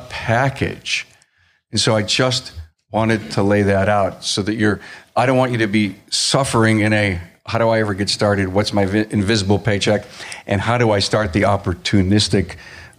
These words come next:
uh, rewards that can literally lift the paycheck up?"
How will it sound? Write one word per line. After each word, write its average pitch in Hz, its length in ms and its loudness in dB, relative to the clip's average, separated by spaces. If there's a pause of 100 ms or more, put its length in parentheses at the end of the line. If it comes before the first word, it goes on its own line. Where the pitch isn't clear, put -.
uh, 87 360 2 (300)
rewards 92 720 2 (260)
that 101 240 0
can 92 260 4
literally 98 380 4
lift 92 540 0
the - 80 -4
paycheck 95 540 0
up?" 85 180 0